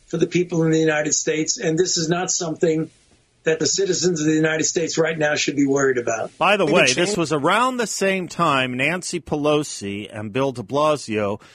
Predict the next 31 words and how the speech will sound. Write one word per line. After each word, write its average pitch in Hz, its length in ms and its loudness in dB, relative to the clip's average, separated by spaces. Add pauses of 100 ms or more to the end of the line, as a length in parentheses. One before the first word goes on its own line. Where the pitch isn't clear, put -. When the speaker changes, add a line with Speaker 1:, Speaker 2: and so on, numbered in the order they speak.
(220)
Speaker 2:
went 131 220 -6
to 139 100 -4
their 123 160 0
respective 135 680 -4
Chinatowns 113 1040 -2 (320)
and 123 240 -8
told 147 300 -2
people 147 280 -4
to 117 120 -8
come 147 280 -2
there. 98 220 -4
Why 139 280 0
did 180 140 -4
they 190 140 -2
tell 185 220 0
people 190 320 -4
to 170 120 -6
come 185 240 -2
there? 180 120 -2
They 147 160 -2
told 175 280 -4
people 180 260 -4
to 160 100 -12
come 160 260 -2
there 147 240 0 (140)
and 208 260 -2
congregate. 185 720 0
Again, 160 500 0 (120)
we're 127 120 -4
not 160 240 0
masking. 165 640 -2